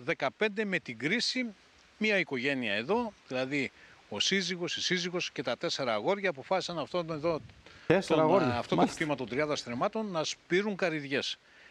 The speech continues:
Speaker 1: Εφτακόσια δέντρα βρίσκονται αυτή τη στιγμή οι καρυδιές, άρχισαν να παίρνουν τα τελευταία χρόνια την παραγωγή και τα παν πολύ καλά και μάλιστα σκέφτονται να πετάξουν για άλλες πολιτείες, Νίκο, καθώς αυτή η ποσότητα πλέον δεν επαρκεί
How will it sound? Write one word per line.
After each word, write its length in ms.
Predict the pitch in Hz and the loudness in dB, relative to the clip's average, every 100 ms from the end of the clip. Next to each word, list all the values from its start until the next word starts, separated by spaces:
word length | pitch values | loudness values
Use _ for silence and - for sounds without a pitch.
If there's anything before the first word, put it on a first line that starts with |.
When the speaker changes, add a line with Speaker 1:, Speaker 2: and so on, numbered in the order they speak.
| - | -8
Speaker 1:
Εφτακόσια 1040 | - - - _ _ _ 143 135 214 - 170 | -6 -6 -10 _ _ _ -2 0 -2 0 0
δέντρα 260 | 170 139 117 | 0 -2 -6
βρίσκονται 280 | 110 107 | -6 -8
αυτή 100 | 104 | -8
τη 60 | 104 | -8
στιγμή 180 | 104 104 | -8 -6
οι 40 | |
καρυδιές, 440 | 98 104 123 214 180 | -4 -4 -2 -2 0
άρχισαν 240 | 180 170 | -4 -4
να 80 | 147 | -4
παίρνουν 200 | 151 147 | -4 -4
τα 60 | 127 | -4
τελευταία 300 | 120 170 147 | -4 -2 -2
χρόνια 240 | 143 120 | -2 -4
την 100 | 113 | -2
παραγωγή 580 | 110 107 107 127 233 254 - - - - - _ | 0 0 -2 -2 -2 -2 -8 -20 -20 -20 -20 _
και 260 | 233 220 - | 0 0 0
τα 120 | 175 - | -4 0
παν 220 | 214 208 - | 0 0 -2
πολύ 320 | 151 175 190 | 0 0 0
καλά 260 | 147 185 | 2 0
και 140 | 208 190 | 0 -2
μάλιστα 280 | 196 185 165 | -2 -2 -2
σκέφτονται 380 | - 185 175 | -2 -2 -2
να 80 | 175 | -2
πετάξουν 420 | 151 143 185 - | -2 -2 -2 -2
για 140 | 165 175 | 0 0
άλλες 180 | 165 - | 0 -2
πολιτείες, 520 | 151 139 165 143 120 | -2 0 0 0 0
Νίκο, 260 | 139 160 | -4 -4
καθώς 360 | 143 139 170 - | -2 0 0 2
αυτή 180 | 175 156 | 4 4
η 40 | |
ποσότητα 420 | 160 131 170 147 | 2 -2 -2 -2
πλέον 220 | 135 165 147 | -2 -2 0
δεν 200 | 185 185 | 0 0
επαρκεί 580 | 160 123 104 - 95 | -2 -4 -4 -10 -10